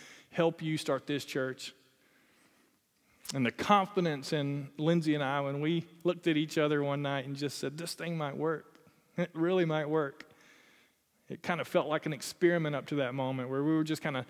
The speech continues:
testing the waters and seeing if things were gonna happen. But we literally had ten people who were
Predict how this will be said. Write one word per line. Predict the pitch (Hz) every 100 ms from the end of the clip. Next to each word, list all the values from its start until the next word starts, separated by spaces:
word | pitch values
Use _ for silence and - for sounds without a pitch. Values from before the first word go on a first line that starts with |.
| - -
testing | 185 170 180 160
the | 143
waters | 156 160 147 139
and | 120 123 - - -
seeing | - 175 170 160
if | 151 - -
things | - 156 143
were |
gonna | 143 127
happen. | 143 147 147 139
But | 127
we | 139 175
literally | 165 170 165 156
had | 147 131 -
ten | 180 170
people | - 185 165 147 135
who | 151
were | 143 127 127